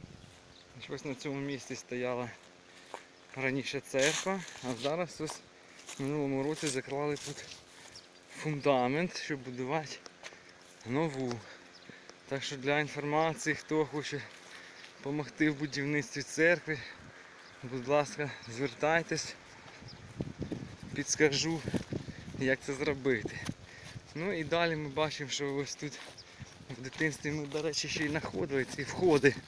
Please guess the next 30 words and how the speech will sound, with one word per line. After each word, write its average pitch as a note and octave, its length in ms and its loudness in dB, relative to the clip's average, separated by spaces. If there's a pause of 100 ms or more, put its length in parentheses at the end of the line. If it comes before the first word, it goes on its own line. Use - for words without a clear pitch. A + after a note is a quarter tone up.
(640)
в - 60 -6
катакомби, D#3+ 840 6 (200)
як - 400 4
казали C3+ 500 8
нам, C#3+ 280 6 (260)
і C3+ 80 -4
ми C3 160 2
так A#2+ 180 -4 (540)
знаємо, C3+ 420 -2
ну D3 120 -6
тут D3+ 180 -10
не D#3 120 2
видно. B2 320 4 (880)
Вон C3+ 160 -8 (120)
там D3+ 200 -6 (1800)
балка E3+ 500 -4
і E3 120 -6
фонтан. D3 680 -6 (300)
А D3+ 80 -2
ось C#3+ 100 -6
тут - 220 2
рядом F3+ 340 2
проходила E3 580 -2 (140)
дорога C#3+ 500 4
на C3+ 120 8
Одесу. B2+ 540 6 (1000)
Ось D3 140 0
знайшов C#3 420 2
ще C3+ 160 0
залишки C3 560 2